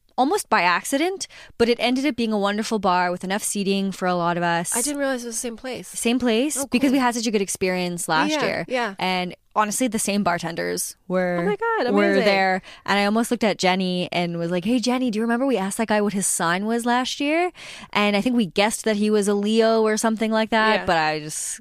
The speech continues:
Speaker 1: yeah. So, like, I remember, I remember that.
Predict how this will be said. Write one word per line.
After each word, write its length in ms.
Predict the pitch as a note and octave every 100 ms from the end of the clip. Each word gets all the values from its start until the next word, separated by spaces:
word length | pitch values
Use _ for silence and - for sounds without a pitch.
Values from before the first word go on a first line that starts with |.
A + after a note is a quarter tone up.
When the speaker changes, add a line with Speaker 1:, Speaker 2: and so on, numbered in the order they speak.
| -
Speaker 1:
yeah. 300 | D#3 D3 C3+
So, 260 | - F3
like, 320 | C#3+ D#3 F#3+ G#3+
I 80 |
remember, 880 | A3 A3 G#3 G3 F#3+ F3+ E3 D#3+ E3+ - -
I 120 | F#3
remember 420 | F#3 F3 E3+ D#3+
that. 260 | D3+ C#3+